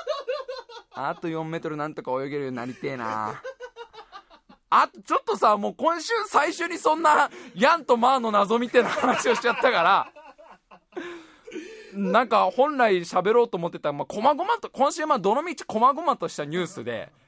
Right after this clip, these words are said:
なんかいろんなニュースを見ていろいろ思ったことが細々といっぱいあるから、ちょっとまあ全部喋れなくて、もう一個だけ、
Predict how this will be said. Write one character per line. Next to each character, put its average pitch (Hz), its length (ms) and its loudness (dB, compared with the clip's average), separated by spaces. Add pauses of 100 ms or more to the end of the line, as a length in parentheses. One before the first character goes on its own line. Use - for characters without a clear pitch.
(360)
な 160 80 -10
ん - 40 -12
か - 80 -10
い 113 80 -8
ろ 165 140 2
ん 233 80 -2
な 226 220 4
ニ 208 140 -6
ュ 208 60 -4
ー 185 40 -4
ス - 120 -10
を 117 60 -6
見 123 140 -10
て - 100 -16
い 110 60 -12
ろ 127 100 -6
い 139 40 -8
ろ 139 140 -4
思 131 220 -10
っ - 60 -12
た 110 120 -8
こ 95 120 -14
と 98 100 -12
が 98 120 -14
細 220 240 0
々 311 240 -2
と - 80 -6
い 165 40 -2
っ - 20 -20
ぱ - 160 0
い - 20 4
あ - 40 0
る 160 60 -8
か 120 120 -6
ら、 113 120 -4
ち - 80 -10
ょ - 20 -6
っ 196 40 -14
と 208 60 -2
ま 175 100 -2
あ - 20 -8
全 185 160 0 (100)
部 440 60 -2
喋 185 240 -2
れ 190 60 2
な 170 100 0
く - 60 -14
て、 185 60 -6
も 202 280 -2
う 466 40 -2
一 427 120 -8
個 311 120 2
だ 269 140 4
け、 240 260 -2